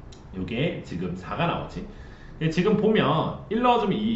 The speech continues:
이 넣어주면 삼, 삼 넣어주면 사예요. 우리가 지금 얘를 사 에프 엑스, 사 에프 엑스는 X 플러스 일이라고 두면 여기 일, 이, 삼 집어넣어주면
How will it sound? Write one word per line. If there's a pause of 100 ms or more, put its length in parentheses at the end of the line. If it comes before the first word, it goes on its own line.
(120)
이
넣어주면
삼,
삼
넣어주면
사예요. (500)
우리가
지금
얘를 (480)
사 (240)
에프
엑스, (1700)
사
에프 (1800)
엑스는 (340)
X
플러스
일이라고
두면
여기
일,
이,
삼
집어넣어주면